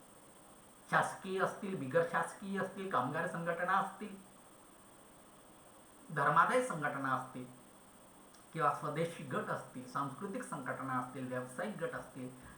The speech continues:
या सगळ्यांचा नागरी समाजामध्ये समाज होत अस-, समावेश होत असतो. आणि प्रशासनामध्ये, लोक प्रशासनामध्ये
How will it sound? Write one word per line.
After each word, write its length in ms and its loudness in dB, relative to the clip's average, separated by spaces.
या 80 -2
सगळ्यांचा 600 -4
नागरी 360 -2
समाजामध्ये 640 -4
समाज 440 -6
होत 80 -14
अस-, 300 -18
समावेश 400 0
होत 200 -12
असतो. 360 -14
आणि 380 10
प्रशासनामध्ये, 1040 8
लोक 440 12
प्रशासनामध्ये 880 4